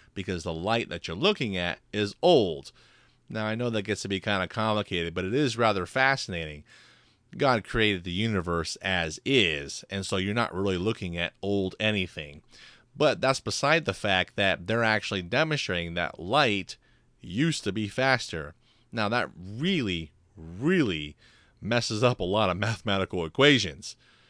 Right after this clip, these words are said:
But like I said previously, it's not a problem for those who believe in the Judeo-Christian God.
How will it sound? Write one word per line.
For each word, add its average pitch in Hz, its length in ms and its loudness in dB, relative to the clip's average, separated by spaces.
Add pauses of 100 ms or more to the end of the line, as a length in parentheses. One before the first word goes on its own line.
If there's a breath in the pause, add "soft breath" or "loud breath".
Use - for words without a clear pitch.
(640 soft breath)
But 110 100 -4
like 110 200 2
I 92 60 0
said 113 360 2
previously, 107 680 2
it's 98 180 -6
not 143 160 2
a 120 60 0
problem 147 580 4
for 98 140 -4
those 127 400 2
who 117 100 -4
believe 104 560 -2
in 90 80 -2
the 90 100 -2
Judeo-Christian 87 840 -2
God. 101 480 -2